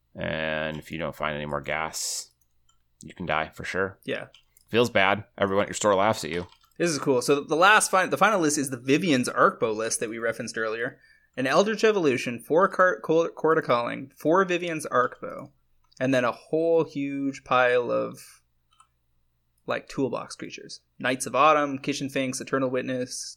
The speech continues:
Speaker 2: Duskwatch Recruiter. It's got the Devoted Druid, Vizier Remedies package, four of each. The full four. Um, and so with Arcbow, it's one and a green for a legendary artifact. X tap,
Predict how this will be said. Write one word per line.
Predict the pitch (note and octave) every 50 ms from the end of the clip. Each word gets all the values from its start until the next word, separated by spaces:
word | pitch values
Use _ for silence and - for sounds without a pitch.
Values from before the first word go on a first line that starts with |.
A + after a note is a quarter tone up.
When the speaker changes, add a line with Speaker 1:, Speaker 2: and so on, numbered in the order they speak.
| _ _
Speaker 2:
Duskwatch | - C3+ B2+ - - C3 B2 B2 -
Recruiter. | C3 - - C3 B2+ B2+ B2
It's | B2 A#2+ -
got | C3+ B2 -
the | C3
Devoted | B2+ A#2+ A#2+ C3 C3+ C3+ C3+ B2+
Druid, | C3 C3 C3 C3 C3 C3+ C3 C3 C3 C3 C3 C3 C3 C3 C3 C3 C3+ _ _ _ _ _ _ _ _ _ _ _ _ _ -
Vizier | C3+ B2+ C3 C3+ B2 A2+
Remedies | - A#2+ C3 D#3 D#3+ D#3+ D3+ -
package, | - D#3+ D3+ D3+ D3 - E3 D#3+ -
four | - - - B2+ D3+ F#3 F#3
of | C3+ G#2+
each. | G#2 B2 A2+ - - - - - _ _ _ _ - - - _ _ _ _ _ _ _ _ _ _ _ _ -
The | A#2+
full | - - - C#3 D3 D3+ D#3 D#3 D#3 D#3 D3+ D3
four. | - - B2 A#2+ G#2 - - - - _ _ _ _ _ _ _ _ _ _ _ _ _ _ _ -
Um, | A#2+ A#2+ A#2 A#2+ A#2 A#2 B2 A#2+ - A2+ - - _ _ _ _ _ _ -
and | C#3 C3+ C3+
so | - C#3+ C#3 C3+
with | C3 B2+ B2+ B2 C3+ C#3
Arcbow, | - C#3 F3 A3 A3 - D#3 C3+ B2
it's | A#2+ A#2+ C3
one | B2+ B2+ - F3+
and | A#3 A#3+
a | F#3+
green | E3+ C#3 C3+ C3 B2+ B2+
for | - B2+
a | A#2
legendary | A#2+ C3 D3 E3+ E3+ D#3+ D#3 D3 C3
artifact. | A2+ A2 - - - G2 F#2 E2+ - - - _ _ -
X | C#3 F3+ F#3+ - - -
tap, | - - C#3 A#2 F2+ - - -